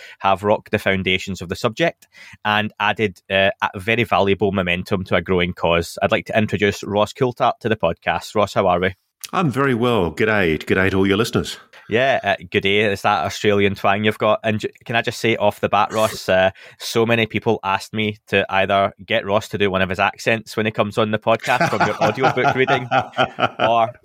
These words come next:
Speaker 1: or, le-, or let him swear. So I was like, "Yeah, he's Australian, so I'm sure it will drop in at some point."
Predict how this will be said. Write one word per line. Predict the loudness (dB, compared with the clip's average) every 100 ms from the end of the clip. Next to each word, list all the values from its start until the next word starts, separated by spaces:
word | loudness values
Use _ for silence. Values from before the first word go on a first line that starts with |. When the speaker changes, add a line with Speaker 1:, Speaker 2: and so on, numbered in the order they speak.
| 0
Speaker 1:
or, | 2
le-, | 2 0
or | 2 0
let | 2 0 -2 -2
him | -2 -4
swear. | -8 -4 0 0 0
So | -4 0 2 0 0
I | 0
was | 0 -2
like, | -2
"Yeah, | 0 2 2
he's | -2
Australian, | -6 -2 0 2 2 2
so | 2
I'm | 2
sure | 2
it | 2 0
will |
drop | 0 0 0
in | 0
at | 0
some | 0 0
point." | 0 -2